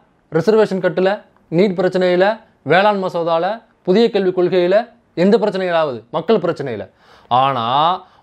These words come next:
மனுவுக்கு ஒரு பிரச்சனைன்னு வரும்போது மட்டும் தலைவன் வெட்டு ஒண்ணு, துண்டு ரெண்டுன்னு பளீர்னு போட்டு உடைக்கிறாப்புல பதில. மனுவுல பெண்கள் சூத்திரர்களுக்கு சமமானவர்கள்,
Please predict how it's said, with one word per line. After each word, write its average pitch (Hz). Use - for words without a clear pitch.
மனுவுக்கு 269
ஒரு 254
பிரச்சனைன்னு 214
வரும்போது 185
மட்டும் 170
தலைவன் 226
வெட்டு 240
ஒண்ணு, 240
துண்டு 220
ரெண்டுன்னு 202
பளீர்னு 262
போட்டு 233
உடைக்கிறாப்புல 196
பதில. 185
மனுவுல 220
பெண்கள் 214
சூத்திரர்களுக்கு 208
சமமானவர்கள், 151